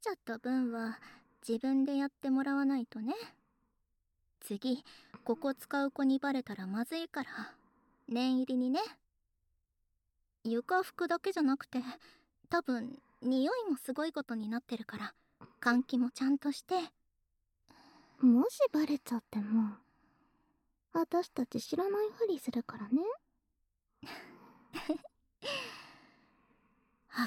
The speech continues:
Speaker 1: 薄情に思えるかもしれないけど、仕方ないでしょ？私たちだって、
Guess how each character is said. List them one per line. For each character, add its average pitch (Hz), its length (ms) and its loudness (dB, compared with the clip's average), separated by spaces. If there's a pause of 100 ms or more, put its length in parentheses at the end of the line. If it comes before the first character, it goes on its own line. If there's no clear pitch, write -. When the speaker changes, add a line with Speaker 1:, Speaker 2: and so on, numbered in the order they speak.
(100)
Speaker 1:
薄 247 120 4
情 247 240 4
に 196 140 2
思 208 300 2
え 262 100 2
る 254 100 -2
か 220 140 -4
も 196 120 -4
し 226 140 -8
れ 233 140 -2
な 262 160 2
い 269 60 0
け 269 140 -8
ど、 226 200 -4 (800)
仕 - 160 -14
方 330 340 -4
な 370 160 -2
い 359 60 -4
で 247 120 -8
し - 140 -6
ょ？ 302 80 0 (1500)
私 226 360 -2
た - 160 -18
ち - 100 -20
だ - 100 -18
っ - 40 -20 (140)
て、 - 80 -20